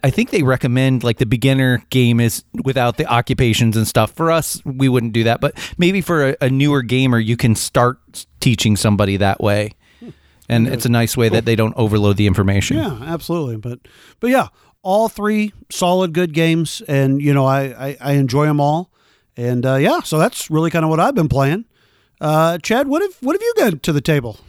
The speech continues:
Speaker 1: Well, I've done a lot of family gaming lately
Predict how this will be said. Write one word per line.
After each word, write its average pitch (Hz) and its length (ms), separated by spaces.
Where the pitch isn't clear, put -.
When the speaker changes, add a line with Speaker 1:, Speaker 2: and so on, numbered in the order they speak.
Speaker 1:
Well, 226 340
I've 170 220
done 214 180
a 208 40
lot 160 380
of 156 160
family 156 800
gaming 151 480
lately 151 520